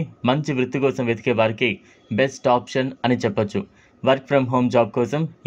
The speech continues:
ఎలా అప్లై చేసుకోవాలి అనే పూర్తి వివరాలు ఈ వీడియోలో మీకు అందించాం. ఈ వీడియోను మీరు ఎక్కడ స్కిప్ చేయకుండా పూర్తిగా చూస్తే మీ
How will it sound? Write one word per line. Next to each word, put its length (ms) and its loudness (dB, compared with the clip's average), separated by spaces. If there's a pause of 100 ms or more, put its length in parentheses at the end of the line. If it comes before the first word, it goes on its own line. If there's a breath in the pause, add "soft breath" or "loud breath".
ఎలా 180 4
అప్లై 240 -4
చేసుకోవాలి 520 0
అనే 100 -6 (100)
పూర్తి 320 -2
వివరాలు 300 0 (440 loud breath)
ఈ 40 6 (120)
వీడియోలో 320 4 (300)
మీకు 220 2
అందించాం. 380 0 (540 soft breath)
ఈ 20 6 (120)
వీడియోను 320 0 (300)
మీరు 140 4
ఎక్కడ 200 -2
స్కిప్ 240 -6
చేయకుండా 320 0 (100)
పూర్తిగా 460 2
చూస్తే 260 -2 (440 soft breath)
మీ 80 4